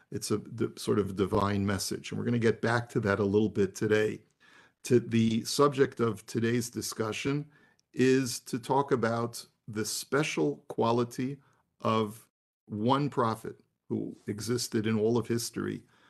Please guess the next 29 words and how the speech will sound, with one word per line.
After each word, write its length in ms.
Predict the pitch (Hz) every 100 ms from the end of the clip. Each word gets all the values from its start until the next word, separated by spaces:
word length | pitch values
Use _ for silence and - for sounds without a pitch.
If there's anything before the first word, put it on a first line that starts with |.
| _ -
by 120 | 101
the 120 | 107
name 260 | 107 107 107
of 120 | 104
Moshe 380 | 113 113 117 117
Rabbeinu, 640 | 92 95 107 123 120 113
Moses. 640 | 110 107 110 92 92 - - _ _ - _
His 320 | _ 143 156 -
prophecy 840 | - 123 127 - 123 - 139 139 -
was 280 | 107 104 -
sui 320 | 135 127 123
generis. 600 | 98 123 123 131 127 -
It 80 | 107
was 180 | 107 113
a 60 |
unique 420 | 107 104 113 131
form 300 | - 127 131
of 180 | 123 110
prophecy. 520 | 113 101 - - 117
And 80 | 110
as 140 | 107 -
the 120 | 104
Ramban, 680 | 104 104 107 117 127 120 -
as 220 | 98 -
the 60 |
Rambam 520 | 110 104 120 117 113 110
will 140 | 104
tell 320 | - 139 151
us, 300 | 110 107 -